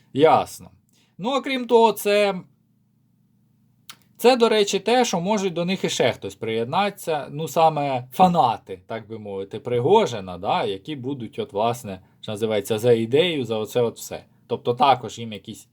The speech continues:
приплив людей світить, окрім того, що це зміна влади, там, самого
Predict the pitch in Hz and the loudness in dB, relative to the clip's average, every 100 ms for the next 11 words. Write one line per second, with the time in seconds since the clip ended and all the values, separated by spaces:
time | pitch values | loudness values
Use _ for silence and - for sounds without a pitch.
0 | _ _ 160 160 160 156 139 135 117 92 | _ _ -6 -4 -2 -2 0 -2 -2 -4
1 | - 101 90 - 90 135 131 135 117 139 | -6 -12 -12 -14 -10 -6 -2 -2 -2 0
2 | 160 131 117 110 120 117 110 107 117 107 | 0 -2 -8 -8 -6 -6 -4 0 0 0
3 | 95 95 92 107 104 98 | -6 -10 -8 -8 -6 -8